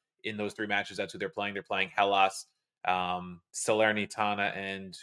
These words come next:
who's the team that's down there? Empoli or somebody like that. So they're playing, like, those kind of teams back to back to back. Might have been a get-right spot for Roma, especially considering they're only five points off Champions League, which makes this interesting. But I think at the same time,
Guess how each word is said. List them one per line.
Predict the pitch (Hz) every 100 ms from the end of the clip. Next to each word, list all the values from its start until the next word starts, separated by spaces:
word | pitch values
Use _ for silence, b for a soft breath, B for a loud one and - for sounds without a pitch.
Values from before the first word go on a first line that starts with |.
| -
who's | 107 101 -
the | -
team | - 87 82
that's | 58 - - _
down | - 82
there? | 76 -
Empoli | 107 107 117 110
or | 101
somebody | - 110 101 101
like | 98 95 -
that. | 92 92 - _ _ _
So | -
they're | 135 156
playing, | 180 185
like, | 156 139
those | 156 156
kind | 165 139
of | 127
teams | 147 135 110 104
back | - 117 120 -
to |
back | 113 107 -
to | 101
back. | 107 104 104 _ _ _ _ _ -
Might | 123 135
have | 139
been | 127
a |
get-right | 113 123 113 113
spot | - - 117 -
for | 123
Roma, | 117 117 117 113 -
especially | 131 117
considering | 120 113 117
they're | 110
only | 107 -
five | 107 107
points | 117 107
off | 101
Champions | - 113 113 123 117
League, | 127 131 _ _ _ _
which | 107 -
makes | 113 117
this | 110
interesting. | 101 120 - 151 135
But | 131
I |
think | 123 135
at | 120
the |
same | - 147 131
time, | - 143 135 120 110